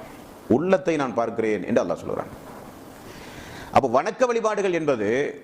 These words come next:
அந்தந்த நேரங்களில் நாம் நிறைவேற்றுகிற வணக்க வழிபாடுகள் என்பது உயிரோட்டத்தோடு அமைய வேண்டும் என்பது சுருக்கம். ஏன் நான் இந்த நேரத்தில் இதை பதிவு செய்கிறேன் என்றால், நம்மில் ஒவ்வொருவருக்கும் அல்லாஹு தாலா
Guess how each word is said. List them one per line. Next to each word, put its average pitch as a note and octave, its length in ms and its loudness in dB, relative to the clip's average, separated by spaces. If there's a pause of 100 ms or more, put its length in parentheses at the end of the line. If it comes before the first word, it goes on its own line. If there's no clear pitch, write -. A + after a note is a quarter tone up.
(800)
அந்தந்த F#3 420 4
நேரங்களில் A3+ 520 2
நாம் F#3 180 0
நிறைவேற்றுகிற G3+ 560 2
வணக்க F3 300 2
வழிபாடுகள் E3+ 460 4
என்பது A#2 340 2 (640)
உயிரோட்டத்தோடு D3+ 760 2
அமைய A2 300 2
வேண்டும் G2 440 0
என்பது A2 320 4
சுருக்கம். F2 400 0 (1500)
ஏன் C#3 180 8
நான் C#3+ 140 0
இந்த A#2 160 -2
நேரத்தில் A#2+ 340 2
இதை G#2+ 160 4
பதிவு A2 260 2
செய்கிறேன் F#2+ 300 2
என்றால், D#2+ 300 0 (1800)
நம்மில் D#3+ 380 4
ஒவ்வொருவருக்கும் G3+ 720 4
அல்லாஹு E3+ 400 2
தாலா A#2 440 2